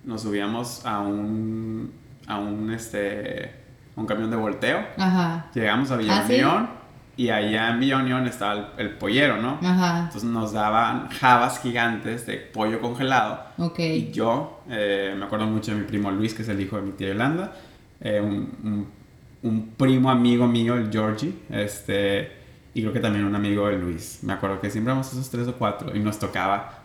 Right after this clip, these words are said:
Speaker 1: vaciar. Pero eran, te estoy hablando de, eh, mil pollos, o sea, o
Speaker 2: Wow.
Speaker 1: algo así. Y era vaciarlos en el, en el contenedor. Luego llegábamos ahí en el, al punto donde vivía mi tía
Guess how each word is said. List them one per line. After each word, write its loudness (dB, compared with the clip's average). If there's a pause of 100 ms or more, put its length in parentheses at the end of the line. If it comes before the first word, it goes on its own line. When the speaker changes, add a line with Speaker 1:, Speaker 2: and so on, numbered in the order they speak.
Speaker 1:
vaciar. 0 (340)
Pero 0
eran, 6
te -8
estoy 0
hablando 2
de, 4
eh, -2 (320)
mil 0
pollos, -2
o -8
sea, -4
o -2
Speaker 2:
Wow. -2
Speaker 1:
algo 0
así. 0 (580)
Y 2
era 4
vaciarlos 4
en 2
el, -2
en -2
el -6
contenedor. 0
Luego 2
llegábamos 2
ahí 0
en 0
el, -4
al -4
punto -2
donde 0
vivía -2
mi -2
tía -2